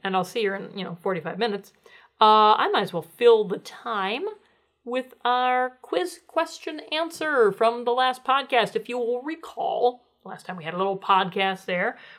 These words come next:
we were talking about, uh, Ed Young, who did the remarkable, as it turned out, Lan Po Po. My quiz question was, um, that there was an incident in Ed Young's life when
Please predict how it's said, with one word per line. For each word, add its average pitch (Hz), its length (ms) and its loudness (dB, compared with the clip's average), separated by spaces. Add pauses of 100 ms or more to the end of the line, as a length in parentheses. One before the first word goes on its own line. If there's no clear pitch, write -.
we 240 80 -6
were 262 100 -2
talking 233 520 -4
about, 160 760 -12 (160)
uh, 156 360 -16
Ed 196 260 -4
Young, 190 500 -2 (400)
who 208 140 -8
did 185 280 0
the 180 300 -4 (100)
remarkable, 277 840 -4
as 185 180 -6
it 190 60 -16
turned 170 200 -10
out, 180 300 -8 (460)
Lan 170 280 -8
Po 180 160 -6
Po. 247 320 0 (760)
My 208 120 2
quiz 427 280 4
question 175 440 0
was, 156 480 -6 (120)
um, 175 520 0 (280)
that 202 180 2
there 240 120 4
was 262 140 -2
an 254 80 -8
incident 320 580 -6
in 247 320 -10
Ed 233 160 -2
Young's 202 280 -4
life 165 360 -2
when 185 460 -2